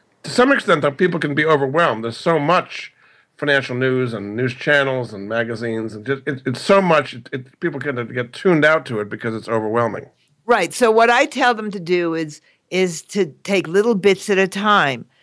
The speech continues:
Speaker 2: to not try to read a lot, just to, like, in the, if they read a newspaper,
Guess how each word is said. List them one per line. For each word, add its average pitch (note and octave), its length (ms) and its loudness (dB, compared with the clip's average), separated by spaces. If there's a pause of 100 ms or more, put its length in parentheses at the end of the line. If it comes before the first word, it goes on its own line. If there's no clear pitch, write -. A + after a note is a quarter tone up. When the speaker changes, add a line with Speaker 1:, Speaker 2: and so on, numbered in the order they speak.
(180)
Speaker 2:
to G#3 180 2
not G#3 380 2
try G3 340 2
to F3+ 140 0
read G3 260 -2
a G3+ 80 2
lot, E3 340 2
just - 340 -4
to, G#3+ 260 0 (340)
like, G3 420 0
in F#3+ 180 -2
the, F3+ 240 2
if E3+ 160 -2
they F#3 180 4
read G#3+ 220 0
a G#3+ 40 4
newspaper, F#3+ 920 2